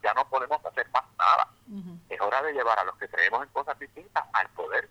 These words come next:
Speaker 1: que podamos tomar las decisiones como las han tomado erróneamente los populares y los P N P por los pasados sesenta años.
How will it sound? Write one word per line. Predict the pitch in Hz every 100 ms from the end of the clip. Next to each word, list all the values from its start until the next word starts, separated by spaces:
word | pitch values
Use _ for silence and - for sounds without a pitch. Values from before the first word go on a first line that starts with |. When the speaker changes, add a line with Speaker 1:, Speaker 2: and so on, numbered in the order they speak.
| -
Speaker 1:
que | -
podamos | 95 92 - -
tomar | 113 90
las | 113 -
decisiones | - - - - - - - _ -
como | 113
las | - 92
han | 92
tomado | 110 104 107 185 156 -
erróneamente | 101 95 95 101 113 -
los | 165 -
populares | - - 90 92
y | 98
los | -
P | 101
N | -
P | -
por | -
los | 151
pasados | - - 92 104 -
sesenta | - - 180
años. | -